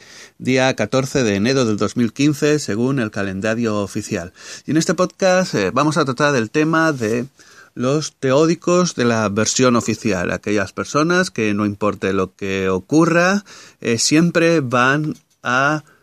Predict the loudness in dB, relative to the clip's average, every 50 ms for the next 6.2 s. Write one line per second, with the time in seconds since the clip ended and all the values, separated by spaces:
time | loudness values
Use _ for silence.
0 | _ _ -12 -6 -4 -4 -2 -2 -2 0 0 0 2 2 2 2 2 0 0 -2
1 | 0 0 0 0 0 0 0 2 0 0 0 0 2 0 0 0 0 0 0 0
2 | -2 -2 -2 0 2 4 4 2 2 0 -2 -2 -2 -2 -2 -2 -2 -2 0 0
3 | 0 0 0 0 0 -2 -4 -6 -6 -6 -4 -2 0 2 2 2 0 0 -4 -4
4 | -4 -2 0 0 2 2 0 0 -2 -2 -4 -4 -4 -4 -4 -4 -6 -6 -8 -10
5 | -4 -2 0 2 2 2 2 0 -2 -4 -10 -16 -18 -18 -12 -4 0 2 2 2
6 | 2 -2 -4